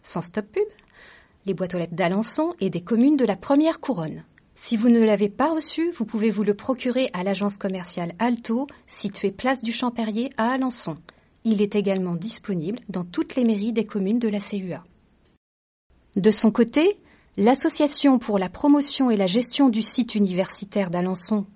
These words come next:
campus de Damigny, réédite son guide pratique étudiant. Démarches administratives, logement,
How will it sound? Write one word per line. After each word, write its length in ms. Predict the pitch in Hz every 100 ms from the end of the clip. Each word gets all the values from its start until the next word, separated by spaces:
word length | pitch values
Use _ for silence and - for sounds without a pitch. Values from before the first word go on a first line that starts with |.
| -
campus 360 | 180 175 196
de 120 | 170
Damigny, 500 | 175 175 214 247 311 349 - - -
réédite 500 | - 254 262 226 349
son 200 | - 240
guide 260 | 208 247 339
pratique 540 | - 247 240 311 - -
étudiant. 540 | 320 - 254 185 156 - _ _ _ _ _ -
Démarches 480 | 170 226 208 202
administratives, 880 | 190 196 196 196 - 190 - 220 311 392 _ -
logement, 560 | 208 214 202 202 185